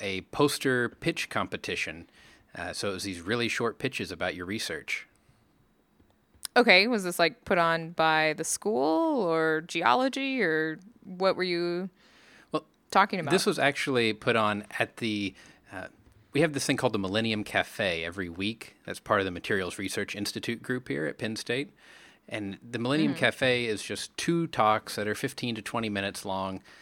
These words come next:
Speaker 1: uh, kind of a broad overview of someone's research, and we have donuts and coffee and chat, and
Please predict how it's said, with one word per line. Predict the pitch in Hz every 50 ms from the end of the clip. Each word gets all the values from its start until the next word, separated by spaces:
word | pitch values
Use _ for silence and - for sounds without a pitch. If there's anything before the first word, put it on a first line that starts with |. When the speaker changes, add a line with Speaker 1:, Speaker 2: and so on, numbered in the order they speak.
| - - - _ _ - -
Speaker 1:
uh, | - - - _ _ _ _ _ _ -
kind | - 113 110
of | 104 98
a | 95
broad | - - 117 113 113 110
overview | 107 104 104 92 98 98 95
of | 95
someone's | - - 98 90 90 87 87 -
research, | 107 110 107 104 - - 107 101 98 98 - - -
and | 95 90
we | 87 85
have | 85 82 -
donuts | 110 104 101 98 98 - - -
and | 98 90
coffee | - 95 87 - - 95 87
and | 87 85 85
chat, | - - 92 85 87 -
and | - 92 90 87